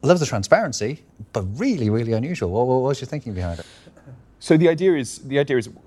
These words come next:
Speaker 2: we, we don't always use the Hero, we use equity as well, and sometimes, um, we use debt. We're building that capability in-house as well. Um,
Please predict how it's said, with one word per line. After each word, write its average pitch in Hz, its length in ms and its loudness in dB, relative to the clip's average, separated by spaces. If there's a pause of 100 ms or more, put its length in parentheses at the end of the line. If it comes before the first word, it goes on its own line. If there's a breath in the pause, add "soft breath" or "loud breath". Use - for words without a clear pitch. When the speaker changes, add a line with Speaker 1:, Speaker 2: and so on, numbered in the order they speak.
(320)
Speaker 2:
we, 160 380 -2
we 143 120 -2
don't 156 220 2 (180)
always 131 240 2
use 123 140 -4
the 123 40 -10
Hero, 127 360 0
we 110 80 -8
use 98 160 -6
equity - 340 -2
as 95 100 -4
well, 104 360 2
and 98 100 -16
sometimes, 92 680 -10
um, 92 340 -6
we 104 80 -6
use 85 200 -10
debt. - 420 0
We're 98 100 -8
building 90 320 -6
that 82 160 -8 (140)
capability 85 600 -8
in-house 80 460 -10
as 82 100 -14
well. 127 260 0 (320 loud breath)
Um, 95 460 -2